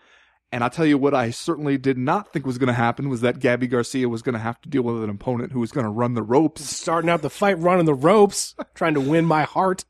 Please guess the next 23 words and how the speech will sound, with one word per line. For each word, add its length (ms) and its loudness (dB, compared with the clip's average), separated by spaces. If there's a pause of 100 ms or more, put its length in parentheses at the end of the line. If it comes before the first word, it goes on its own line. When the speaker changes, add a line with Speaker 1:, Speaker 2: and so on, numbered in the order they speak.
(140)
Speaker 2:
old 260 2
Speaker 1:
And 120 2
I, 80 2
Speaker 2:
lady. 240 2 (140)
Speaker 1:
I 100 -2
love 640 0 (400)
that 180 -2
she 180 -6
makes 360 -2
it 140 0 (240)
to 100 2
exactly, 460 0
like, 180 -2
three 320 -2
ropes. 540 -6 (760)
And 300 0 (260)
at 180 -8
first, 440 2 (180)
Gabby 240 -2
Garcia's 440 -2
a 40 -4
little 220 -2
confused. 600 -8